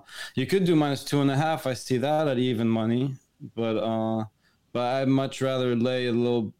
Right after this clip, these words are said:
bit of juice and get that, uh, the insurance if they end on two, I push rather than lose. And to me, I like doing a lot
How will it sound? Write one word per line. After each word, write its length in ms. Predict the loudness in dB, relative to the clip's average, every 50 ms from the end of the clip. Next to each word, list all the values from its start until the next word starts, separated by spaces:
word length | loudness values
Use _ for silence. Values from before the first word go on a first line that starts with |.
| _ -6
bit 120 | -4 -2 -2
of 200 | -2 -4 -6 -10
juice 480 | -6 -2 0 0 0 0 -2 -4 -2
and 200 | -2 -2 -2 -2
get 280 | -2 -4 -6 -6 -6 -4
that, 240 | -2 0 0 0 0
uh, 260 | 0 0 0 0 -2
the 160 | -2 -2 -2
insurance 580 | 0 0 -2 -2 -2 -4 -2 -2 -2 -4 -4 -8
if 120 | -8 -10 _ -16 -14 -14 -14 -14 _ -6
they 200 | -2 -2 0 0
end 220 | 0 0 0 0
on 160 | 0 0 -2 -4
two, 320 | -6 -6 -4 -2 0 0
I 80 | 0 -2
push 460 | -4 -4 -6 -4 -4 -4 -6 -8 -6
rather 240 | -4 -2 -2 0 -2
than 260 | -2 0 0 0 0
lose. 340 | 0 -2 -2 -4 -6 -8 -8
And 200 | -6 -4 -6 -6 -6 _ _ _ _ -20 -20 _ -20 -20 -20 -20 -20 -20 -20 -20 -20 -20 -20 -20 -20 _ _ _ _ -10 -2
to 100 | 4 4
me, 140 | 4 6 4
I 80 | 4
like 200 | 2 2 0 0
doing 240 | 0 2 2 2 2
a 60 | 2
lot 220 | 2 2 2 2